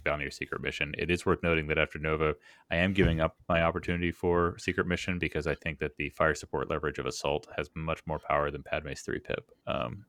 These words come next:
which is the, the one tweak coming out of Nova. So, <clears throat> uh, I, I think all your points are still valid for how I would play this. Um,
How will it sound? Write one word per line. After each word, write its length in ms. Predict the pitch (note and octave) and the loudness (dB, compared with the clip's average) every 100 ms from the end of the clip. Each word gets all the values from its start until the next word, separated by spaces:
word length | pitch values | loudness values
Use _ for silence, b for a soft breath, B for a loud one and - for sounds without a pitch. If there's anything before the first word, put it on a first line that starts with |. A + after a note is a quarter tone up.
| _ | _
which 200 | - - | -10 -6
is 140 | E2+ - | -6 -2
the, 280 | C#2+ D2 - | 0 0 -2
the 80 | D#2+ | 0
one 220 | F2+ G2 | 2 2
tweak 240 | - E2+ | 0 -6
coming 280 | - G2 C2 | -4 -6 -2
out 80 | - | -2
of 100 | - | -2
Nova. 260 | - - - | -6 -6 -4
So, 280 | - D2 B B B B B | -2 -2 B B B B B
<clears throat> 140 | - D3+ | 0 4
uh, 220 | D#2 D#2+ - | 4 4 6
I, 120 | F#2 - | 4 4
I 60 | - | 2
think 240 | G#2 E2 | 2 4
all 160 | G2 F#2+ | 8 8
your 100 | E2+ | 6
points 240 | - E2 | 4 0
are 40 | D2 | -2
still 200 | - D2 | 0 2
valid 340 | C#2+ C#2+ C#2 | 4 4 2
for 120 | - | -2
how 140 | D2 C#2+ | 0 0
I 100 | C2+ | 0
would 140 | C2+ | -6
play 160 | - C#2+ | -6 -6
this. 320 | C#2 C#2 - E4 | -4 -6 -8 -6
Um, 280 | - - | -4 -4